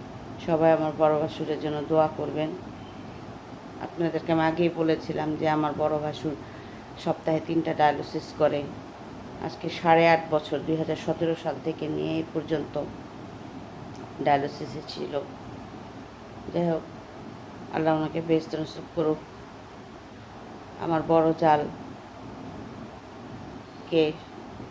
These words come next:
আল্লাহ যেন ধৈর্য ধরার সেই তৌফিক দান করে, এই শোক থেকে সে যাতে সামলে উঠতে পারে। সবাই আমার বড় জালের জন্য দোয়া করবেন, আমার ভাসুরের জন্য দোয়া করবেন, আমাদের এই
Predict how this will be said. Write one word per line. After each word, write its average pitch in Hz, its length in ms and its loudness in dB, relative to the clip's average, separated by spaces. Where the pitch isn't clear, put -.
আল্লাহ 156 240 4
যেন 156 280 2
ধৈর্য 165 340 4
ধরার 156 220 2
সেই 156 400 0
তৌফিক 156 320 -2
দান 151 260 4
করে, 160 180 0
এই 151 180 0
শোক 170 120 -2
থেকে 151 300 -2
সে - 160 -2
যাতে 156 240 -2
সামলে 160 420 4
উঠতে 156 280 0
পারে। 147 280 2
সবাই 160 240 4
আমার 156 280 2
বড় 160 180 2
জালের 151 340 -2
জন্য 156 240 -6
দোয়া 151 160 0
করবেন, 147 280 -6
আমার 156 240 -2
ভাসুরের 151 420 -6
জন্য 156 240 -2
দোয়া 151 220 -4
করবেন, 175 280 -6
আমাদের 156 280 -4
এই 160 80 -4